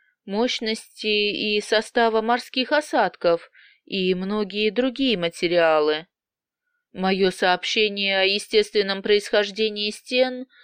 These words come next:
было выслушано с большим вниманием, но поддержки не вызвало. Председатель совета, тогдашний директор института Монин, неодобрительно заметил: «Рано делать окончательные выводы.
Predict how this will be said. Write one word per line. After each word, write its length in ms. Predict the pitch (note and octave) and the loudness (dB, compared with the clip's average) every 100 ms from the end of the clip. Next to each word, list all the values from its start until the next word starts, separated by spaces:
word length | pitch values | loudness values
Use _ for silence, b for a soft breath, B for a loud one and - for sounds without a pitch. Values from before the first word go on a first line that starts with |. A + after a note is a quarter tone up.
| b b | b b
было 380 | A3 B3 A#3+ A#3+ | 0 4 4 4
выслушано 760 | C#4 C#4 B3+ B3+ C#4 A#3+ B3 | 2 -2 -2 0 -2 0 0
с 80 | A3+ | 0
большим 500 | A3+ C4 - D4+ C#4 | 2 2 2 -4 -4
вниманием, 920 | C#4+ D#4+ D4+ G#3+ F3 E3+ D#3+ D#3+ D#3+ _ _ - | -6 -4 -2 -2 -2 -4 -4 -6 -14 _ _ -10
но 400 | F#3+ F#3+ F3+ E3+ | -6 -2 -2 -2
поддержки 640 | G3 F3+ F3 G3 - - | -2 -2 0 0 0 -4
не 180 | A3+ C4 | -2 -2
вызвало. 640 | C#4 A#3+ F#3 E3 D#3 D3+ - _ _ _ | -2 -2 0 2 2 -2 -8 _ _ _
Председатель 800 | G#3 G3+ - G#3+ G3 F#3+ F#3+ F#3+ | -4 -4 -4 0 2 2 2 0
совета, 800 | - G3+ G3 A3+ B3 F#3 E3+ E3 | 2 2 4 4 4 4 4 2
тогдашний 800 | F3+ F3 F3 F#3 F3+ F#3+ F3+ F3 | 0 0 2 2 0 -4 -2 -2
директор 640 | E3 F#3+ F#3+ - - F3 F#3+ | 0 2 0 0 2 2 2
института 920 | F#3 F#3 - F#3+ - F#3 F3+ E3+ E3+ E3+ | -4 -8 -6 -6 -4 -6 0 2 2 0
Монин, 580 | F#3+ C4 C4 B3 A#3+ B3 b b b b | -2 -2 -2 -4 -6 -14 b b b b
неодобрительно 920 | B3+ B3+ B3 B3+ B3 B3 C4 A#3+ B3+ | 0 2 4 4 4 2 0 0 0
заметил: 800 | B3 C#4 A#3+ D#3+ - D#3+ D#3 - _ _ _ - | 2 2 2 -2 0 2 2 -2 _ _ _ -2
«Рано 360 | D#4+ D#4+ C4 G3+ | 2 4 2 2
делать 380 | F#3 F3 E3+ | 4 4 4
окончательные 840 | F3+ G3 F#3+ - F3+ G3 F3+ F#3+ F#3+ | 2 0 0 2 2 2 0 2 2
выводы. 640 | F3+ F3 E3+ E3 E3+ E3+ | 2 2 2 4 2 2